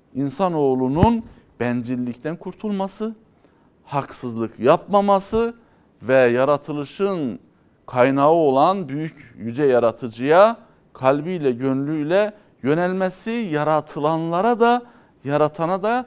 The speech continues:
sevgi beslemesi. İşte bunlar medeniyetin de temel, e, öğeleridir aslında. Medeniyetin de bunlar nedir? Temel öğeleridir. Vahiy sayesinde toplumda adalet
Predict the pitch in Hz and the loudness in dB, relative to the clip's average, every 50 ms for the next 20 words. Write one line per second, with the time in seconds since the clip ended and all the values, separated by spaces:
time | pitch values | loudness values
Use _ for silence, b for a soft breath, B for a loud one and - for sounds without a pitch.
0 | - _ _ - - - 190 202 208 208 254 226 202 175 165 - - 156 151 147 | -10 _ _ -12 -2 2 2 2 2 0 2 2 2 0 0 -2 -6 -4 -2 -2
1 | 143 143 - - 156 156 _ _ _ _ _ _ b b b b b b b b | -4 -4 -8 -12 -14 -16 _ _ _ _ _ _ b b b b b b b b
2 | b b b - - - - 165 143 135 143 156 151 160 185 220 254 - 277 - | b b b -14 -14 -4 -4 -4 -4 -2 -4 -6 -4 2 2 2 2 2 -2 -12
3 | _ _ _ 107 117 123 120 101 139 139 147 147 147 156 147 151 226 240 277 302 | _ _ _ -10 -10 -8 -6 -4 -4 -4 -2 -4 -4 -6 -6 -6 -6 -6 -6 -8
4 | 269 - 180 160 147 196 269 302 - - _ _ _ _ _ _ _ _ _ _ | -8 -10 -10 -10 -6 -4 -6 -6 -6 -14 _ _ _ _ _ _ _ _ _ _
5 | _ _ - - - 131 135 127 117 113 107 104 101 92 92 87 85 85 85 82 | _ _ -14 -6 -2 2 4 4 4 4 2 2 0 0 0 -4 -6 -8 -8 -8
6 | 78 - - - 87 82 76 76 73 71 - - _ _ _ - - 87 90 92 | -10 -10 -12 -10 -10 -10 -8 -8 -10 -12 -14 -16 _ _ _ -8 -8 -6 -4 -4
7 | 92 95 104 104 107 107 - 151 139 143 135 113 107 107 113 117 135 143 143 165 | -6 -6 -6 -6 -8 -8 -8 -10 -10 -10 -10 -8 -8 -6 -6 -4 -4 -6 -6 -8
8 | 110 - 117 90 - b b b b b b - - 80 82 78 76 76 71 - | -8 -8 -10 -10 -12 b b b b b b -12 -10 -10 -10 -10 -10 -12 -14 -16
9 | - _ _ b b b b b b b b b b _ - 98 113 127 170 190 | -20 _ _ b b b b b b b b b b _ -14 -14 -2 4 6 8
10 | 196 202 226 269 269 269 277 262 - 226 202 208 214 208 202 196 - 208 202 214 | 8 8 6 2 2 2 0 0 4 6 6 6 8 6 4 2 0 -6 -4 -4
11 | 214 202 202 247 254 247 233 208 175 - - - _ _ _ - - - 185 160 | -4 -2 0 2 2 4 4 4 4 2 -2 -8 _ _ _ -18 -10 -8 -8 -8
12 | - _ - 180 185 185 180 175 180 160 185 185 175 160 143 131 B B B B | -8 _ -6 -2 -2 0 0 -2 0 4 6 8 8 8 6 4 B B B B
13 | B B _ - 131 143 135 165 156 147 143 143 165 170 151 - - - | B B _ -2 -2 0 2 4 6 6 6 6 6 4 4 4 0 -10